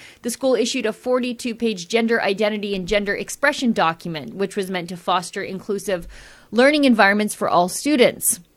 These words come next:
Now, this document requires the schools to recognize the gender self-identification of students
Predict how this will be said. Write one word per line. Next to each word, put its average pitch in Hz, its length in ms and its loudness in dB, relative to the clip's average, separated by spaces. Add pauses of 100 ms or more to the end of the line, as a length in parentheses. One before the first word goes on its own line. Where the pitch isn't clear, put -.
(160)
Now, 208 160 2
this 196 180 -4
document 285 420 2
requires 330 560 0
the 233 100 -10
schools 220 440 -4
to 226 120 -8
recognize 208 760 -4
the 196 120 0
gender 254 400 0
self-identification 208 1300 -2
of - 180 -8
students 262 600 -6